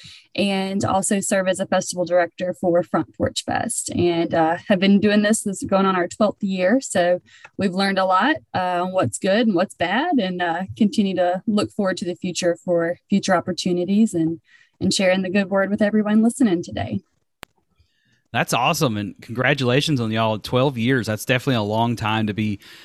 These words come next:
Speaker 2: putting into a project like this. And I'm sure it's, it's grown a lot over the years, but I guess we can get started on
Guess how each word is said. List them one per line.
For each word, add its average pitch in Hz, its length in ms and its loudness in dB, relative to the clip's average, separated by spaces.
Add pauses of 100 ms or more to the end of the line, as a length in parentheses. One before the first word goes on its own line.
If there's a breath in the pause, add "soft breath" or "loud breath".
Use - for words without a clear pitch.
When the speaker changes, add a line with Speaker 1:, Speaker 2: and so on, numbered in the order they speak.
(140 loud breath)
Speaker 2:
putting 135 220 2
into 120 240 2
a 107 60 0
project 113 520 0
like 113 200 0
this. 117 220 0
And 110 80 -2
I'm 113 80 -2
sure 127 240 0
it's, 113 220 -4 (220 loud breath)
it's 113 160 -6
grown 143 340 4
a 131 60 2
lot 123 280 2
over 123 220 2
the 110 80 -4
years, 127 400 2
but 123 120 -4
I 127 40 0
guess 160 220 -2
we 180 100 -2
can 165 80 -2
get 135 160 -2
started 147 460 2
on 113 320 -2